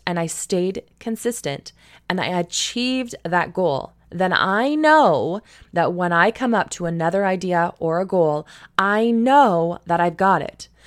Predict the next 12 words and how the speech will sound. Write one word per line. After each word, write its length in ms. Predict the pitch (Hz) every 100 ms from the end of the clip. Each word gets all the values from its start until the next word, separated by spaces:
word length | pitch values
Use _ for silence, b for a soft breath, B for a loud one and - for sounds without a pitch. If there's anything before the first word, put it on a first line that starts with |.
| B B -
I 200 | 185 185
know 840 | 185 185 226 247 180 160 160 160 -
that 160 | 175
I 80 | 170
can 160 | 165 165
trust 320 | - 175 -
myself 480 | 196 208 165 151 -
to 100 | 170
push 340 | - 170 -
through 260 | - 175 - _ -
any 560 | 208 262 269 214 160
struggle 680 | 151 - 147 139 127 123 156